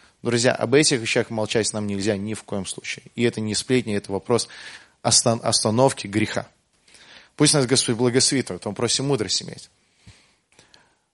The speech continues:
Опять же, возвращаясь к первому вопросу самому, к нам, значит, с самого начала. Нас же зачастую беспокоит, когда она сплетничает, когда она что-то г-, говорят.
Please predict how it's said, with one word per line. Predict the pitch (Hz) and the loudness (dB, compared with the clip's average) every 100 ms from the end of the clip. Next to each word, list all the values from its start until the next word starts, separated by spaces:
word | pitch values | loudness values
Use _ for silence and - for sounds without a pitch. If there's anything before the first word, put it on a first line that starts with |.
| _ _ _ - | _ _ _ -6
Опять | 139 208 156 | 4 6 6
же, | 139 - | 2 -4
возвращаясь | 147 143 147 156 208 196 | 2 4 6 8 8 8
к | - - | 4 0
первому | - 185 175 | 6 6 8
вопросу | 165 - 202 - 143 | 6 6 6 6 4
самому, | 143 120 110 98 85 | 4 4 2 -4 -8
к | - | -2
нам, | 135 | 0
значит, | 131 123 - | 0 -2 -2
с | |
самого | - 131 | 0 0
начала. | 131 117 | 0 -2
Нас | 123 196 | 0 2
же | 190 165 | 2 2
зачастую | 156 - 135 - 233 247 156 | 2 2 0 2 4 6 6
беспокоит, | 139 - 131 - 233 208 - - _ _ _ _ _ _ | 4 2 0 4 8 8 6 -6 _ _ _ _ _ _
когда | 143 139 196 | -2 4 6
она | 202 185 | 6 4
сплетничает, | - - 104 - - - - _ _ _ _ _ _ _ _ _ _ | 4 0 -4 -6 -10 -10 -12 _ _ _ _ _ _ _ _ _ _
когда | - 151 185 196 | 2 6 6 6
она | 202 170 | 6 6
что-то | - 107 101 | 2 -2 -4
г-, | 98 - - - | -4 -8 -14 -14
говорят. | - 120 120 101 | -2 0 0 -2